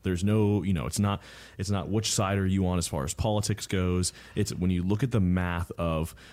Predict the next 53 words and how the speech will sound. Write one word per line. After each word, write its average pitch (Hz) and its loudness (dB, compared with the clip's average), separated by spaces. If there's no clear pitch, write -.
what 90 -2
is 95 -2
actually 85 -4
happening 82 -2
with 82 -2
the 78 -4
debt 71 -4
in 87 0
this 85 -2
country, 110 0
it 92 -2
is 82 -4
horrendous, 78 -2
right? 76 -4
And 90 0
we 87 2
know 95 2
that 90 -2
taxes 87 -6
are 78 -4
gonna 82 -2
be 78 -4
sunsetting 87 0
in 78 -2
twenty 82 -4
twenty-five. 78 -4
And 107 2
we 113 4
know 147 4
taxes 120 -2
are 104 2
gonna 104 4
still 110 0
be 101 2
around 85 0
for 85 -2
us 78 -2
when 82 0
we 76 -2
get 82 -4
into 95 2
retirement. 50 -6
So 98 2
actually 110 0
building 113 2
a - 2
tax - -4
plan, 92 0
what 120 0
that 135 2
really 110 4
means 95 4
is 80 -2